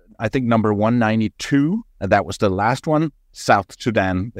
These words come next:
declared its independence, and he needed to go there and do it without flying. And he was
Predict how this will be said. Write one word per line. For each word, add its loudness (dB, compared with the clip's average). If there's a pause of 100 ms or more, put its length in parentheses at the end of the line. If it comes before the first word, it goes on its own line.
(100)
declared 2
its -2
independence, 0
and 0
he -2
needed 0
to -4
go 2
there 0 (540)
and 0 (360)
do 6
it 2
without 4
flying. -6
And -2
he 4
was 0